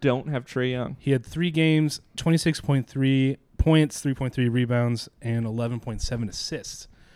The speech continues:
Speaker 2: He did go one and two, but those stats are still really good. So he made, he made my second team. Who's your, who's your first second team guard?
Speaker 1: I have James Harden.
Speaker 2: He's my second
Speaker 1: Okay.
Speaker 2: second team guard.
Speaker 1: I have James Harden. Uh, we'll talk about him. He has twenty-four point seven points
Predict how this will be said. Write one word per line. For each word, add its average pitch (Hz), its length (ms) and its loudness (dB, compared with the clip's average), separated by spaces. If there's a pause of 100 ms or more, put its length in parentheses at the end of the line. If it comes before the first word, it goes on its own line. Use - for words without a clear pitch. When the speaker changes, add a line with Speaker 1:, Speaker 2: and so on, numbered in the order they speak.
(320)
Speaker 2:
He 135 180 4
did 156 300 4
go 160 160 12
one 147 220 8
and 139 120 2
two, 139 340 2
but 120 320 -2
those 123 200 0
stats - 480 -2 (260)
are 117 120 -4
still 120 240 -2
really 107 240 -2
good. 95 260 -10
So 104 220 -10
he 107 160 -4
made, 104 220 -4 (100)
he 131 120 0
made 127 140 2
my 113 120 0
second 92 320 -8
team. 95 280 -10 (760)
Who's 131 240 -10
your, 123 260 -12
who's 139 200 -2
your 127 100 0
first - 440 -4
second 117 260 -2
team 113 320 -2 (320)
guard? 107 400 -4 (220)
Speaker 1:
I 135 80 -2
have 139 100 2
James 147 280 2
Harden. 131 420 6 (320)
Speaker 2:
He's 127 240 -6
my 131 140 0
second 143 440 -2
Speaker 1:
Okay. 147 280 8
Speaker 2:
second 113 260 -2
team 113 140 -4
guard. 92 160 2
Speaker 1:
I 131 120 6
have 156 160 2
James 143 340 0
Harden. 165 380 4
Uh, 120 360 4
we'll 135 200 4
talk 127 220 0
about 123 200 4
him. 131 80 2
He 135 60 2
has 117 180 -2
twenty-four 156 580 4
point - 240 -6
seven 131 280 -2
points - 560 -6